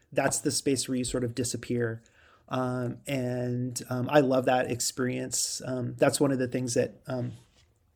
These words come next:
has always really appealed to me about making art, that kind of,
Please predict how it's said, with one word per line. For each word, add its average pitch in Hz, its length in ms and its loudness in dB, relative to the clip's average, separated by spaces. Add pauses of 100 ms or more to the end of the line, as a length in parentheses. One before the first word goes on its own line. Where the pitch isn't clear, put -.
(480)
has 151 180 4
always 127 260 4
really 131 160 0
appealed 123 300 0
to - 100 -6
me 131 80 -4
about 123 440 -4
making 135 340 -2 (100)
art, 131 320 -2 (320)
that - 200 -2
kind 135 140 -4
of, 120 180 -6